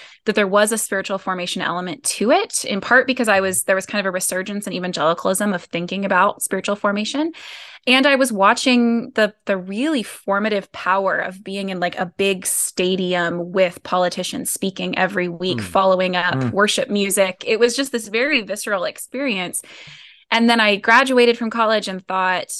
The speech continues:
Speaker 1: you know, my senior year, I kind of really, God intervened in my life. And that's a whole other long story. But I,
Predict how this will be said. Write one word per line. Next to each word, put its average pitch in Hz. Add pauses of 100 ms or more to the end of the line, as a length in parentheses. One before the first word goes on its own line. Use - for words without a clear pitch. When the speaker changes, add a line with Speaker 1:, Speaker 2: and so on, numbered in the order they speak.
Speaker 1:
you 190
know, 170
my 185
senior 233
year, 202
I 180
kind 185
of 175
really, 190 (220)
God 190
intervened 185
in 180
my 175
life. 190
And 180
that's 175
a -
whole 185
other 175
long -
story. 208
But 185
I, 175